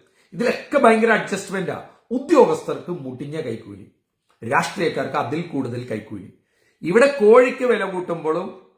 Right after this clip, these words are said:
പലചരക്കിന് വില കൂട്ടുമ്പോഴും അരിക്ക് വില കൂട്ടുമ്പോഴും പഞ്ചസാരക്ക് വില കൂട്ടുമ്പോഴും എല്ലാത്തിലും കമ്മീഷൻ ഉണ്ട് രാഷ്ട്രീയക്കാർക്ക്.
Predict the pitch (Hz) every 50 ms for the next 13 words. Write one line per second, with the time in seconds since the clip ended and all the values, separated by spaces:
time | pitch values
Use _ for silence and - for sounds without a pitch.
0 | _ _ _ _ _ _ _ _ _ _ _ _ - 143 165 196 226 220 247 247
1 | 247 247 - 247 240 233 220 196 185 180 175 175 - 180 170 175 190 214 196 180
2 | 175 185 214 233 - - 247 233 214 185 180 175 170 170 165 - 165 160 165 170
3 | 190 196 196 196 180 170 180 214 208 240 233 233 226 - - 214 202 180 170 170
4 | 165 160 156 - 170 160 147 160 165 180 214 214 - - - 139 135 139 147 165
5 | 175 185 180 175 175 - 170 175 175 170 - - 165 156 160 160 175 196 220 220
6 | 214 - 208 208 233 240 196 - 196 185 - - 185 180 160 156 156 131 117 120